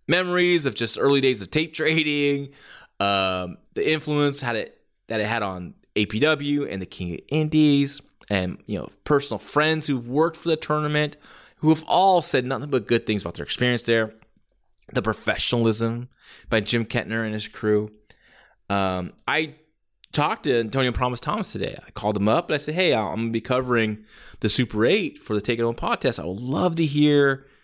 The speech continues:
you know, your thoughts on that, on, you know, competing in that tournament and what it meant to you." And so I took a lot of notes. He was, we talked for about a good, I don't know, thirty minutes, and,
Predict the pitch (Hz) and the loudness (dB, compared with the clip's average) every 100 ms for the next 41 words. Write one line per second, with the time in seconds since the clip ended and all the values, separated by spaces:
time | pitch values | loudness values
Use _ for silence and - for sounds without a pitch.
0 | _ _ _ - 110 95 92 - _ _ | _ _ _ -2 0 0 -2 -6 _ _
1 | 143 180 - 127 90 - _ - - - | 2 2 2 -4 -6 -10 _ -10 -10 -12
2 | - _ _ _ 107 104 98 - _ _ | -18 _ _ _ -4 -2 -2 -6 _ _
3 | - - 117 104 - - _ _ _ 139 | -20 -2 2 2 -2 -14 _ _ _ -6
4 | - - 202 185 170 - 143 143 139 139 | -4 0 2 4 2 0 0 0 0 0
5 | 113 117 104 104 - 104 98 98 - _ | 0 0 2 0 -2 -2 -2 -2 -10 _
6 | _ - - _ _ _ _ _ 101 101 | _ -20 -20 _ _ _ _ _ 0 2
7 | 98 95 95 139 143 262 185 117 104 104 | 2 0 -2 -2 0 0 2 4 4 2
8 | - 113 104 - 117 120 135 143 131 117 | -2 -6 -6 -6 -8 -8 -4 -2 -2 -2
9 | 107 98 95 104 101 104 - 117 98 117 | -2 -2 0 0 0 0 0 -2 0 -2
10 | 117 107 107 110 - 101 90 87 | 0 0 2 0 -2 -4 -4 -6